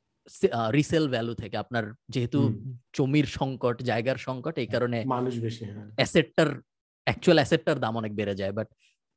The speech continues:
Speaker 1: রেগুলার আরওআই খুব কম আসে ওটার থেকে।
Speaker 2: আচ্ছা, if I were to ask you a question, যে আপনি যদি পার্সোনাল ফাইন্যান্স শিখাইতে চান, আপনি কোন ইনস্টিটিউশনের through-তে শিখাবেন? আপনি কি স্কুল কলেজের through-তে শিখাবেন, নাকি ব্যাংকের through-তে শিখাবেন, নাকি স্কুল, কলেজ, ব্যাংকের বাইরে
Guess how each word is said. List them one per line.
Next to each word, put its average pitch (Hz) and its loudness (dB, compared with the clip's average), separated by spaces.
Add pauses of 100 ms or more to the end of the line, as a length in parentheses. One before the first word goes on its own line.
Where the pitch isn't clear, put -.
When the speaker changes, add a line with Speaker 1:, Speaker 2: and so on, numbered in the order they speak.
(180)
Speaker 1:
রেগুলার 147 6
আরওআই 123 0
খুব - -14
কম 110 -4
আসে 104 -10
ওটার - -12
থেকে। - -12
Speaker 2:
আচ্ছা, 226 -2 (100)
if 180 4
I 214 6
were 240 4
to 320 6
ask 147 2
you 135 4
a 131 2
question, 156 2
যে 147 0
আপনি 127 -4
যদি 196 0
পার্সোনাল 170 -2
ফাইন্যান্স 175 0
শিখাইতে 156 -2
চান, 117 -6 (400)
আপনি 208 -2
কোন 233 6
ইনস্টিটিউশনের 202 4
through-তে 180 2
শিখাবেন? 123 -2
আপনি 165 -4
কি 196 2
স্কুল 190 2
কলেজের 190 2
through-তে 202 -4
শিখাবেন, 202 -2 (340)
নাকি 143 -2
ব্যাংকের 160 2
through-তে 160 -2
শিখাবেন, 104 -10 (260)
নাকি 175 2 (180)
স্কুল, 202 4
কলেজ, 196 6
ব্যাংকের 151 2
বাইরে 143 2